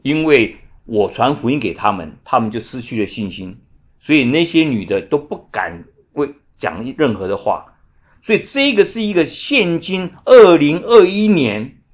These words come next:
仍然不断的发生在我们周围的人。这些人就是基督十字架上的仇敌，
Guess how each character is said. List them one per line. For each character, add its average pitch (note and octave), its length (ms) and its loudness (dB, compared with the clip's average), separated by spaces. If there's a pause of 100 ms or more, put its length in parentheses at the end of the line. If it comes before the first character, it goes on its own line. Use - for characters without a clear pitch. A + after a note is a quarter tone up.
(500)
仍 G3 400 2
然 D3 460 -2 (200)
不 D#3 80 -6
断 F3+ 380 0
的 C3+ 80 2
发 D#3+ 360 -2
生 E3 240 -6
在 D#3 180 -4
我 G2+ 180 -4
们 F2+ 120 -12
周 A#2+ 200 -4
围 G2 120 -4
的 D#2 120 -14
人。 C#2 180 -20 (380)
这 C#4+ 320 -2
些 C#4 260 0
人 E3+ 240 2
就 G#3 140 -2
是 E3 100 -8
基 F#3+ 300 -10
督 F#3+ 160 -6
十 C#3 220 -12
字 C#3+ 180 -18
架 C#3 200 2
上 B2 180 -4
的 G2 80 -8
仇 F2+ 260 -12
敌， - 180 -20